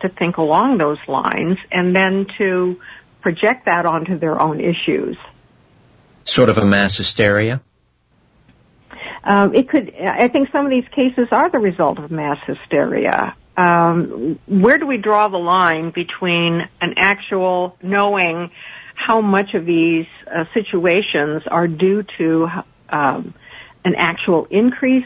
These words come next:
Speaker 1: in demonic interference versus people's belief in an increase in
Speaker 2: But do you be-, you
Speaker 1: interference?
Speaker 2: be-, rare though they may be, do you believe that there are genuine cases of demonic possession?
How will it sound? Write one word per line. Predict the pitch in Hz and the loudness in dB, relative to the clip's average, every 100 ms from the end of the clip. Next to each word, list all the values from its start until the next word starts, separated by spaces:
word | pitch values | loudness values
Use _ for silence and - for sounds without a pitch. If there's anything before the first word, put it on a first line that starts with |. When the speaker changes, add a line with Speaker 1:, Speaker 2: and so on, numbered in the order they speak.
| - | -2
Speaker 1:
in | 220 214 | -2 0
demonic | 208 202 208 214 214 | 2 2 2 0 -2
interference | 202 196 196 - 196 196 196 196 | -2 -2 -2 -2 2 2 0 -4
versus | 180 180 180 - 180 165 - _ _ _ _ _ - | -4 -2 -2 0 -2 -2 -8 _ _ _ _ _ -8
people's | - 208 202 190 180 175 175 - 156 143 | -2 0 2 2 2 0 -4 -12 -18 -4
belief | 180 170 214 220 175 - - | 0 2 2 0 -2 -8 -12
in | 170 160 | -10 -8
an | 151 - | -8 -8
increase | 160 156 - 113 - - - - _ _ _ _ - - | -8 -8 -8 -8 -8 -10 -18 -20 _ _ _ _ -20 -6
in | 175 156 147 | -4 0 2
Speaker 2:
But | 110 | 4
do | |
you | 170 | 4
be-, | 147 | 4
you | 139 151 | 2 2
Speaker 1:
interference? | 151 151 - | 2 2 0
Speaker 2:
be-, | - _ _ _ _ _ - | -16 _ _ _ _ _ -10
rare | 131 113 151 165 | -2 4 6 6
though | 135 | 4
they | 120 113 | 4 2
may | 107 104 | 2 0
be, | 92 123 104 | 2 2 2
do | 85 | 2
you | 104 | 2
believe | 107 113 101 104 104 117 123 | 4 2 4 4 4 4 2
that | 117 | 2
there | 107 101 82 | 4 2 4
are | 98 | 2
genuine | 92 - 98 107 110 107 | 2 2 4 4 4 2
cases | 113 110 - 107 | 2 4 4 2
of | 104 | 0
demonic | 104 104 113 110 | 2 2 2 0
possession? | 113 107 107 165 156 | -2 0 0 -2 -4